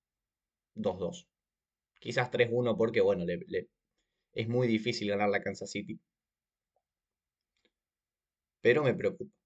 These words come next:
Me preocupa un poco el, el rendimiento que está teniendo Los Ángeles.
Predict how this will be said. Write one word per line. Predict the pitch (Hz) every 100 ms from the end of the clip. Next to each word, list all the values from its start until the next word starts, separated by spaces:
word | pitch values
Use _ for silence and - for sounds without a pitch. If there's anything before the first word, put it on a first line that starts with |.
| _ _ -
Me | 104 101
preocupa | 107 107 113 107
un | 101
poco | 113 110 117 117 101
el, | 90 82 - _ _ _ -
el | 104
rendimiento | 101 104 104 101 110 107
que | 95
está | 92 95
teniendo | 98 95
Los | 90 90
Ángeles. | 85 - - _